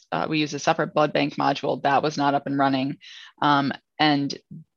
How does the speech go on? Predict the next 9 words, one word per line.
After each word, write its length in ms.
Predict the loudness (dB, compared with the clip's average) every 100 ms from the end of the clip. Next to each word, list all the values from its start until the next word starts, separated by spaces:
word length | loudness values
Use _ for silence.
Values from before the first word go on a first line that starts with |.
| _ -4
the, 180 | -4 -2
the 60 | -6
big 480 | 4 4 4 0 -8 _ _ _ _ 4
oops 360 | 4 4 -4 -2
on 160 | 2 6
our 140 | 6
<laughs> 120 | 6
part 320 | 6 6 4 -2
was 380 | -2 2 2 -2